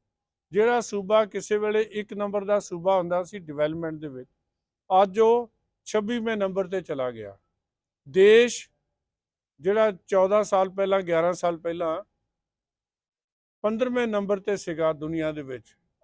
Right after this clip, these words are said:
ਅੱਜ ਇਕਨੋਮੀ 'ਚ ਅਸੀਂ ਚੌਥੇ ਨੰਬਰ ਤੇ ਪਹੁੰਚ ਗਏ। ਭਾਰਤ ਇੱਕ ਮਹਾਸ਼ਕਤੀ ਬਣ ਗਿਆ ਇਕਨੋਮਿਕਲੀ ਵੀ ਤੇ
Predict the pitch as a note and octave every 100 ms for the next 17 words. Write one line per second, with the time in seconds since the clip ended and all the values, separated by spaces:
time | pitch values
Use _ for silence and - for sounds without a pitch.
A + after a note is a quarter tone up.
0 | F#3 G3 G3+ F#3 F#3 F3+ G3 G3 F#3 F3
1 | A3 G#3+ F#3 E3 - E3 D3 C#3+ B2 C3+
2 | B2 A#2+ _ G2 G#2 _ _ _ _ _
3 | _ _ F3+ E3 F#3+ A3 A3+ A3 F3+ D#3+
4 | F#3 G#3 G3+ E3+ G#3 F3+ E3+ E3+ F3+ D#3
5 | C3+ _ - - - _ _ _ - E3+
6 | F#3+ F#3 G3+ G#3+ A3 A3 A3 A#3 A#3+ _
7 | _ _ _ _ _ _ _ _ G#3 G#3+
8 | A3 A#3